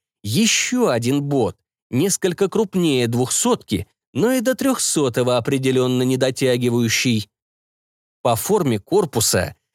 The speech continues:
определить тип и модель второго корабля Виталий сходу не смог. Всё-таки изображение во многом условное,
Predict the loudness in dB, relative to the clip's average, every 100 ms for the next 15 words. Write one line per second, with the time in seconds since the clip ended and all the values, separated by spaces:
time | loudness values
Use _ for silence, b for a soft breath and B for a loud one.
0 | -4 -2 0 0 0 0 -2 -6 _ _
1 | -4 0 0 0 2 0 0 -2 0 2
2 | 2 0 0 0 2 0 0 -2 _ _
3 | -6 -2 -2 0 0 0 -2 -2 0 2
4 | 2 0 0 0 -2 -8 _ _ _ _
5 | -4 0 0 0 -2 0 0 2 2 2
6 | 0 0 0 2 2 0 -2 0 0 0
7 | 0 0 -2 -2 -2 0 0 2 0 0
8 | -2 -4